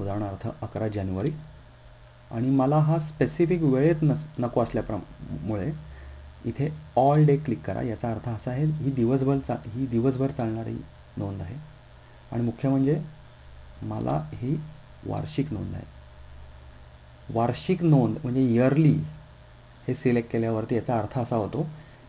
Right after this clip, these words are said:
की Google कॅलेंडर ऑटोमॅटिकली पुढच्या वर्षी जानेवारीत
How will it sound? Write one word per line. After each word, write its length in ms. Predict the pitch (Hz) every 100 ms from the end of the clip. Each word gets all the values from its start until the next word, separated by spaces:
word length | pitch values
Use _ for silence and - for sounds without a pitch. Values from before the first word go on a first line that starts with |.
| -
की 100 | 135
Google 360 | 120 117 143 151
कॅलेंडर 380 | 127 127 143 151 120
ऑटोमॅटिकली 680 | 135 160 151 - - 131
पुढच्या 480 | 156 - 123 117 175
वर्षी 400 | 160 110 - - - - - - 104
जानेवारीत 460 | 113 131 143 147